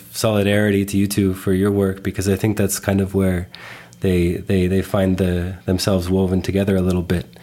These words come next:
is that place where we find the ability to either respond or we find out how we have been removed or obscured or,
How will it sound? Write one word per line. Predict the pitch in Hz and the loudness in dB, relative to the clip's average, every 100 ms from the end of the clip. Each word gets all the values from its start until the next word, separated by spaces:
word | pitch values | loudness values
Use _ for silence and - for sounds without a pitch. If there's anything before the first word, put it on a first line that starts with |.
| - - - - 95 | -20 -20 -20 -12 -4
is | 90 85 | -2 -2
that | - 95 - | -2 -4 -2
place | 107 101 - | -2 0 0
where | 92 92 - - | 0 0 -4 -4
we | 95 | -2
find | - 107 101 98 | 0 2 2 2
the | |
ability | 95 98 95 95 90 | 2 2 2 2 0
to | - 95 92 87 85 - | -2 -2 0 -2 -6 -4
either | 104 98 | 0 2
respond | 95 - - 143 156 135 | 0 0 0 0 2 2
or | |
we | 104 104 | 2 0
find | - 107 104 | 0 2 2
out | 104 98 - - - - | 2 0 -4 -18 -14 -4
how | 120 113 | 0 2
we | 110 104 104 | 2 2 2
have | 92 104 101 | 2 0 0
been | - 98 95 90 - - - - - | 0 2 2 0 -8 -20 -20 -20 -10
removed | 101 98 104 110 104 - - - - - | -2 2 2 2 2 -2 -8 -14 -18 -4
or | 95 95 90 87 - | 0 2 2 2 0
obscured | 92 - - 104 92 85 90 | -2 0 2 2 2 0 -4
or, | 107 90 85 80 | -4 0 0 -2